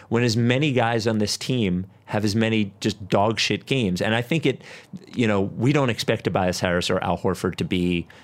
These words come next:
you know, one of the, the ten best players in the league. But the two best players on this team have too many games where they're either, and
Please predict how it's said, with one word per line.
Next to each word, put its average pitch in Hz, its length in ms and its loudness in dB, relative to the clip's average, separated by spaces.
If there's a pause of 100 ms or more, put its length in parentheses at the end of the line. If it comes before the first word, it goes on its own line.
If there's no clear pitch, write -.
(100)
you 101 100 2
know, 92 140 2
one 90 160 2
of 82 80 0
the, 87 240 0 (220)
the 95 160 0
ten - 260 -4
best 92 220 -2
players 87 280 0
in 90 100 -2
the 82 60 -2
league. 80 240 -4 (360)
But 107 100 0
the - 80 2
two 208 220 0
best 180 240 2
players 170 320 2
on 156 100 2
this 151 140 0
team 127 360 0 (180)
have - 180 -2
too 156 160 0
many 143 180 2
games 113 560 0 (160)
where 107 400 4
they're 101 240 2
either, 107 640 2 (280)
and 113 240 2